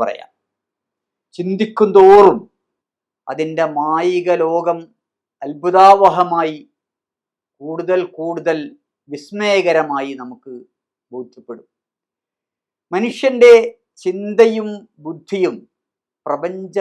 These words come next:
വിസ്മയങ്ങൾക്ക് മുമ്പിൽ ചിലപ്പോൾ തളർന്നു പോകും. അത്ര വലുതും അത്ര വിശാലവും അത്ര മഹത്തരവുമാണ് ഈ പ്രപഞ്ചം. അല്ലാഹു സുബ്ഹാനഹു വ തആല സൂറത്തുൽ മുൽക്കിൽ ചില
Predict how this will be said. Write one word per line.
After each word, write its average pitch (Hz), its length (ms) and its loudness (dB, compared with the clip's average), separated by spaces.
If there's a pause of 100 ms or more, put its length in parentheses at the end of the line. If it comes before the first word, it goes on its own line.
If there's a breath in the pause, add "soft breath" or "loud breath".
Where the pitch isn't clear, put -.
വിസ്മയങ്ങൾക്ക് 175 1040 -10
മുമ്പിൽ 143 360 -14 (480)
ചിലപ്പോൾ 143 460 -16 (760)
തളർന്നു 156 540 -2
പോകും. 113 280 -12 (640)
അത്ര - 460 -12 (140)
വലുതും 196 420 -2 (320)
അത്ര - 460 -10 (120)
വിശാലവും 208 680 2 (1000)
അത്ര - 280 -6 (140)
മഹത്തരവുമാണ് 160 1160 -4
ഈ 131 100 -14
പ്രപഞ്ചം. 113 460 -12 (1000)
അല്ലാഹു 262 300 6 (100)
സുബ്ഹാനഹു 220 500 2
വ 220 120 0
തആല 202 140 0 (100)
സൂറത്തുൽ 190 480 -8 (120)
മുൽക്കിൽ 175 440 -4 (920)
ചില 180 120 -4